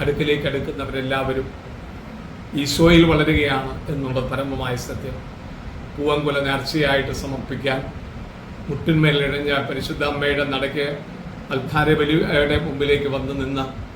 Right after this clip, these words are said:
അമ്മയുടെ അടുക്കൽ കൈകൾ വിരിച്ച് പ്രാർത്ഥിക്കുന്ന ഒരുപിടി ജനങ്ങളുടെ ആ വലിയ രോദനം ഈ ദിവസങ്ങളിലെല്ലാം ഞാൻ കേൾക്കുന്നു.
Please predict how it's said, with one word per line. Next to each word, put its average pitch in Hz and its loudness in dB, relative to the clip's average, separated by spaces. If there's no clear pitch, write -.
അമ്മയുടെ 147 2
അടുക്കൽ 143 0
കൈകൾ 147 2
വിരിച്ച് 139 -2
പ്രാർത്ഥിക്കുന്ന 127 -4
ഒരുപിടി 143 -2
ജനങ്ങളുടെ 127 -2
ആ 135 0
വലിയ 139 2
രോദനം 131 2
ഈ - 0
ദിവസങ്ങളിലെല്ലാം 139 0
ഞാൻ 139 -2
കേൾക്കുന്നു. 135 -2